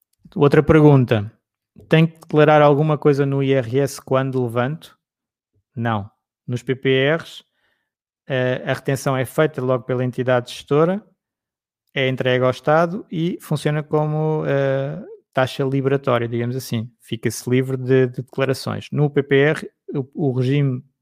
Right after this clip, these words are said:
também é uma das grandes vantagens, sinceramente, ainda estou a fazer aqui o I R S do ano passado, ahm, e eu vou-me experime-, vou experimentando assim algumas corretoras e depois acabo por ter lá movimentos e tenho que estar a preenchê-los. O P P R é super simples, só, só tem que decidir,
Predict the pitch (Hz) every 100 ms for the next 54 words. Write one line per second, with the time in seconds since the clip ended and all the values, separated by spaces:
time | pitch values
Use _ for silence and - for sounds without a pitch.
0 | _ _ 113 117 117 117 117 117 117 113
1 | 113 117 120 123 117 - - 110 110 117
2 | 117 110 110 113 - 110 113 - 113 113
3 | 110 107 110 104 - 110 110 110 123 123
4 | 139 _ _ _ _ _ _ _ - 127
5 | 123 123 123 127 220 - 117 110 113 -
6 | - 120 117 - 123 - 123 120 123 123
7 | - 123 120 117 - - 131 131 120 107
8 | 113 110 110 110 107 - 117 113 110 110
9 | 110 117 123 117 117 117 117 113 113 117
10 | 110 - 127 147 _ _ _ 170 156 151
11 | 147 147 151 - 147 131 139 - 131 123
12 | - 123 127 - - 135 - 156 - -
13 | 151 139 117 101